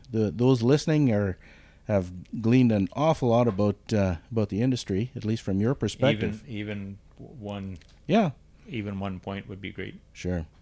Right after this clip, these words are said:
Speaker 1: All right.
Speaker 2: Thank
Speaker 1: Well,
Speaker 2: you.
Speaker 1: then, uh, those of you who are, uh, have been, made it right to the end, uh, uh, thank you for, uh, joining us with this podcast, and, uh, have a great trip.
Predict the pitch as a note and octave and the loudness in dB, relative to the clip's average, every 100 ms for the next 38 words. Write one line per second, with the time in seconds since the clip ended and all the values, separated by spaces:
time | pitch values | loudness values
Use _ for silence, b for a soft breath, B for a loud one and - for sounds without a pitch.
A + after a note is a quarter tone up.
0 | - - G#3 G#3+ - - - - - D3+ | -6 6 8 8 4 -6 -18 -18 4 12
1 | G#3+ C4 A#3 E3 B2+ - - - E3+ D3+ | 12 12 12 10 4 -4 -20 2 10 12
2 | D3 D3 G#3 F#3 G3 G3+ G#3 F#3 F#3+ E3 | 12 12 12 12 8 10 12 12 12 12
3 | E3 D#3 C#3+ B2 C#3 C3+ C3 G2 C#3+ D#3 | 12 12 12 12 8 8 6 4 8 10
4 | G#3 D#3+ F#3 F#3 D#3 E3+ A3+ G#3+ - b | 10 12 10 10 8 12 12 8 2 b
5 | b b B2+ B2 A#2 A2 - - - - | b b 6 8 8 6 2 -12 -20 -20
6 | - B2 G#2+ G2 E3 G#3 F#3 C#3+ G#2 D3 | -4 2 4 6 6 8 8 6 4 6
7 | C3 B2 A#2 A2 G2+ G2+ G#2 - - C3+ | 8 8 6 4 4 0 -6 -8 -10 4
8 | D3 D#3+ D3 - C#3 - G#2+ C#3 C#3 C#3+ | 6 6 4 4 0 2 2 6 8 8
9 | D#3 D#3 D#3 - b b b b - A#2 | 4 2 0 -10 b b b b 2 4
10 | A2 G#2+ G2+ G2 - - - - b b | 6 6 4 2 0 -14 -20 -20 b b
11 | b A3 A#3+ G3+ G3 - B2 - | b 10 10 10 8 10 6 8